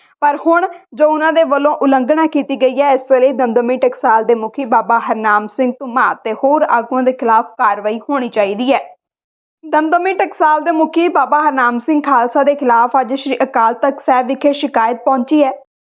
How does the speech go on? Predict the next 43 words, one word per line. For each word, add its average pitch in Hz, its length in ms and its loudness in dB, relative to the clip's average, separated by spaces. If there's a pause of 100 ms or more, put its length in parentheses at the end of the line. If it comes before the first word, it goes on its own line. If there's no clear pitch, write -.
(140)
ਦੱਸ 269 200 2
ਦਈਏ 330 340 2
ਕਿ 349 120 -4
ਉਹਨਾਂ 320 200 2
ਦੇ 330 100 0
ਖਿਲਾਫ 277 440 2
ਮੰਗ 254 280 0
ਪੱਤਰ 269 400 0
ਸੌਂਪਿਆ 269 500 2
ਗਿਆ 240 220 0
ਹੈ। 247 100 -2 (380)
ਇਹ 262 80 2
ਪੱਤਰ 277 400 0
ਦਮਦਮੀ 277 500 0
ਟਕਸਾਲ 269 520 0
ਦੇ 285 160 2 (100)
ਅਨੇਕਾਂ 269 420 0
ਪੁਰਾਣੇ 269 440 0
ਵਿਦਿਆਰਥੀਆਂ 254 680 0
ਵੱਲੋਂ 262 240 2
ਦਿੱਤਾ 277 320 0
ਗਿਆ 254 220 2
ਹੈ। 320 80 -2 (160)
ਉਹਨਾਂ 240 180 -2
ਨੇ 254 120 0
ਦੋਸ਼ 254 500 0
ਲਗਾਇਆ 233 420 2
ਹੈ 247 100 0 (520)
ਕਿ 311 60 0
ਮਹਾਰਾਸ਼ਟਰ 294 640 0
ਦੇ 359 220 0
ਨਾਗਪੁਰ 311 440 0
ਸ਼ਹਿਰ 285 380 0
'ਚ 285 120 -6
ਨੌਵੇਂ 262 380 2
ਪਾਤਸ਼ਾਹ 254 600 0
ਸ਼੍ਰੀ 254 240 -2
ਗੁਰੂ 240 220 0
ਤੇਗ 254 340 -2
ਬਹਾਦਰ 226 520 0
ਸਾਹਿਬ 247 340 0
ਜੀ 233 140 -6
ਦੇ 233 180 0